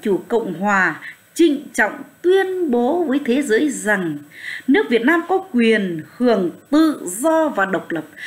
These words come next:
và sự thật đã thành một nước tự do độc lập. Toàn thể dân tộc Việt Nam quyết đem tất cả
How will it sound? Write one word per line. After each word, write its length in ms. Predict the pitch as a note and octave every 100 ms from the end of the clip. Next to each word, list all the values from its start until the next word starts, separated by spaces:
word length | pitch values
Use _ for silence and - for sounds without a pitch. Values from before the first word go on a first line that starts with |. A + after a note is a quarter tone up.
| -
và 120 | A3+
sự 500 | A3 - - E4+ D4+ -
thật 160 | B3+ - G#3
đã 200 | D4 D#4 -
thành 360 | - A#3 G#3 F#3+
một 160 | F3
nước 140 | A#3+ - -
tự 340 | C4 A#3+ B2+ E3
do 400 | G#3 C4+ C4 B3+
độc 220 | - E3+ -
lập. 140 | D#3+ D3+ - _ _ - - - -
Toàn 440 | C4 C#4 C4+ B3+
thể 220 | B3+ G#3
dân 260 | D#3+ G#3+ G4 -
tộc 160 | G#3 F3+
Việt 160 | G3
Nam 400 | B3 D4+ D4+ D4+ -
quyết 200 | F#4 A4 - - -
đem 380 | B3 D4+ D4 D4
tất 320 | B3 B3 -
cả 200 | G#3 E3